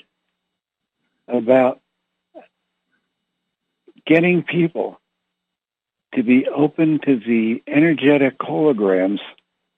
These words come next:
of the higher realms and open up their belief patterns so they can open up those energies. Is that the challenge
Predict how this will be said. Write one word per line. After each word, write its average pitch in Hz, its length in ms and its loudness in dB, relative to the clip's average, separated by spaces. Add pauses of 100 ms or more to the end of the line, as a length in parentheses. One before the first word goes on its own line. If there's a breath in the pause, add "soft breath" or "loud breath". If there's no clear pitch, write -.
(280)
of 113 180 -6
the 113 100 -2
higher 127 400 2
realms 90 460 0 (1000)
and 120 220 0
open 160 460 2
up 147 180 2 (100)
their 131 120 6
belief 131 420 2 (120)
patterns 85 480 -2 (840)
so 123 140 4
they 117 180 2
can 117 220 0 (160)
open 139 320 2
up 131 240 0
those 120 240 4
energies. 117 540 -2 (140)
Is - 220 -12
that 175 180 0
the 180 80 -12
challenge 147 600 0